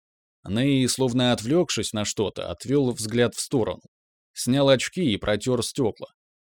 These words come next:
«И как тебе в Лондоне? Не скучно? Полагаю, в соборе Святого Павла ты уже побывал? Этот храм построил Рен». Примечание автора.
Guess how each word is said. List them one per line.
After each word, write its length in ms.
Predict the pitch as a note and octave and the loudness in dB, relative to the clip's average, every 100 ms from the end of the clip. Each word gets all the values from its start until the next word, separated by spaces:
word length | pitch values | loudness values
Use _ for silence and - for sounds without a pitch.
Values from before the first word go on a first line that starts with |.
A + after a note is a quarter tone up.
| _ _ _ | _ _ _
«И 100 | G#2 | -8
как 240 | F#2 D#3+ - | 0 0 0
тебе 220 | D#3+ D#3+ | 0 2
в 80 | C#3 | 4
Лондоне? 460 | F#3+ A#2 F#2 D#2+ - | 4 4 0 -6 -12
Не 120 | G#2+ G2 | -6 -6
скучно? 480 | - G#3 G3 - - _ _ _ | -2 -2 -4 -8 -16 _ _ _
Полагаю, 560 | F2 F#2 G#2+ C3+ C3+ B2 | -2 0 4 6 6 4
в 60 | |
соборе 460 | - A2+ A#2+ C3 B2 | 2 0 2 2 0
Святого 440 | A#2 A#2+ B2 A2+ | 0 0 0 0
Павла 420 | G#2+ A2+ A#2 A#2 A2+ | 0 0 2 0 0
ты 120 | A2+ | 0
уже 240 | A2 A2 | 0 -2
побывал? 560 | - G2+ G2+ G2 D#3+ E3+ _ _ _ _ _ - | -2 -2 0 2 0 -2 _ _ _ _ _ -10
Этот 280 | F#2 A2+ | -4 -4
храм 320 | - C3+ D3+ B2 | -2 -2 0 2
построил 600 | C3 - C3 C3 B2+ C#3 | 0 0 0 2 2 2
Рен». 220 | A2+ - _ _ _ _ _ _ _ _ _ _ _ | 0 -2 _ _ _ _ _ _ _ _ _ _ _
Примечание 840 | F#2 G2 G#2+ - B2+ B2 B2 B2+ | -4 -2 -2 0 0 0 0 0
автора. 440 | C3+ - - - | 0 -2 -10 -14